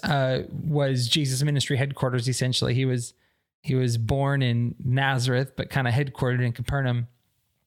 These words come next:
You know, I, I wanna say it's like three quarters of Jesus' recorded miracles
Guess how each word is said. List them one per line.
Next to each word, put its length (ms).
You 80
know, 160
I, 460
I 100
wanna 220
say 180
it's 180
like 200
three 200
quarters 440
of 80
Jesus' 320
recorded 360
miracles 640